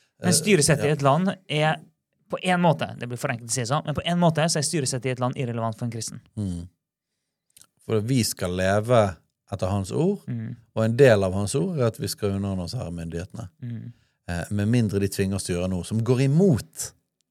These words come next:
Speaker 2: Og det er jo det som er problemet, for at jeg kan være veldig irritert på bygningsloven i Norge.
Speaker 1: Ja.
Speaker 2: Jeg kan synes den er helt idiotisk. Jeg er
Speaker 1: Mm.
Speaker 2: rett og slett hundre prosent imot enkelte
Speaker 1: Mm.
Speaker 2: ting.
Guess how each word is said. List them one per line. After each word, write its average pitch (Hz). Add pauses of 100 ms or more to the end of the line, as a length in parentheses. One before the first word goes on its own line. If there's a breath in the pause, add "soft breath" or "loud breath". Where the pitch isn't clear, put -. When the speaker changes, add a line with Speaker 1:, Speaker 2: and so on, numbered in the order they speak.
(140)
Speaker 2:
Og -
det 92
er 95
jo 104
det 104
som 80
er 82
problemet, 85
for 104
at 95
jeg 117
kan 92
være 80
veldig 92
irritert 92
på 85
bygningsloven 87
i 82
Norge. 110 (180)
Speaker 1:
Ja. 113 (500)
Speaker 2:
Jeg 101
kan 104
synes 101
den 98
er 92
helt 98
idiotisk. 92
Jeg 98 (140)
er 90
Speaker 1:
Mm. 92
Speaker 2:
rett 95
og 85
slett -
hundre 104
prosent 92
imot 123
enkelte 131
Speaker 1:
Mm. 143
Speaker 2:
ting. -